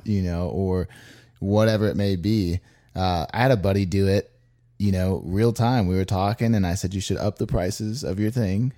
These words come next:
I took him to a place where people have money and someone loved an item and he told him the price, the new price, and dude didn't, you know, didn't even blink.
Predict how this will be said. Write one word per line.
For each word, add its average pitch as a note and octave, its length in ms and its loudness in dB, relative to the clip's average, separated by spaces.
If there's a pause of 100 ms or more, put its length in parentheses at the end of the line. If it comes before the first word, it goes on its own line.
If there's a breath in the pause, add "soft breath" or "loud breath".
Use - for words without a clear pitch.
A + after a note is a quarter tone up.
(160)
I F#2 80 -4
took F#2+ 200 -2
him G#2+ 140 0
to A2+ 140 2
a A#2+ 80 2
place G#2+ 520 -2 (580)
where G#2 160 -2
people G2+ 260 -2
have A2+ 120 2
money G#2+ 380 0 (540 soft breath)
and G#2 400 -2
someone A2+ 380 0
loved A2+ 280 0
an C3 100 0
item A2 500 0
and G2 100 -2
he G#2 60 2
told G#2 220 -2
him C3 60 2
the C3+ 60 0
price, A#2+ 600 -2
the G2 100 -2
new G#2+ 140 0
price, A#2+ 340 -2
and A2+ 140 0
dude B2 160 0
didn't, C3+ 340 2 (480)
you A#2+ 120 2
know, G#2+ 120 2
didn't B2 260 0
even C#3 140 4
blink. B2+ 400 0